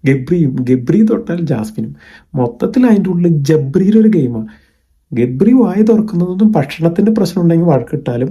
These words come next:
ജിൻഡോ വന്ന് അവനെ അടിക്കാനും അല്ലാത്ത സമയത്ത് മുഴുവൻ ജാസ്മിൻ്റെ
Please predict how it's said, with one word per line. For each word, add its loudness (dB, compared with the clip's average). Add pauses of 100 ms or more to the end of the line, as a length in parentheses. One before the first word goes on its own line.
(120)
ജിൻഡോ 2
വന്ന് 2
അവനെ 2
അടിക്കാനും -2
അല്ലാത്ത 2
സമയത്ത് -2
മുഴുവൻ 0 (140)
ജാസ്മിൻ്റെ 2